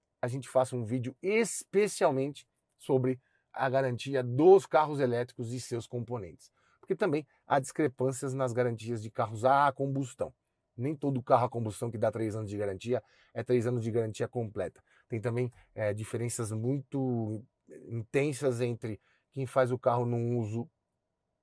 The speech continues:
profissional e num uso pessoal.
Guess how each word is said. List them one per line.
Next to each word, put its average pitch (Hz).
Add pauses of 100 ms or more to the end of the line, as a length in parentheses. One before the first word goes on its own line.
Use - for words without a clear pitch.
(460)
profissional 175 (260)
e 131
num 113
uso 113
pessoal. 107